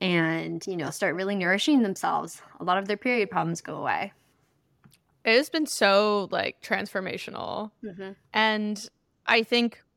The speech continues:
Speaker 2: one of the biggest problems I've had in going to, you know, different doctors, and I had a lot of, um, s-, I had very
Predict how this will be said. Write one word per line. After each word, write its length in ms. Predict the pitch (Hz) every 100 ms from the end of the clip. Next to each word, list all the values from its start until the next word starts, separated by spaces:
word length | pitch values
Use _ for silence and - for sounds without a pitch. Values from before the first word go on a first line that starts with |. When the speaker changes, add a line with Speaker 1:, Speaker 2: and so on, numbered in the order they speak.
| -
Speaker 2:
one 140 | 220
of 80 | 320
the 60 | 277
biggest 220 | 226 -
problems 320 | 190 202 196
I've 280 | - 196 190
had 200 | 202 185
in 120 | 196
going 380 | 190 190 185 190 -
to, 680 | 202 185 180 175 175 175 180 _ _
you 120 | 180
know, 160 | 170 170
different 340 | 180 - 180
doctors, 600 | 156 165 - 175 180 180 _ _ _
and 100 | 202
I 100 | 214 233
had 180 | 254
a 40 | 277
lot 300 | 240 196 190
of, 240 | 180 190
um, 600 | 185 170 160 160 123 180 - _ _ _ _ _ -
s-, 140 | -
I 60 | -
had 140 | 214 202
very 680 | 220 214 214 214 208 196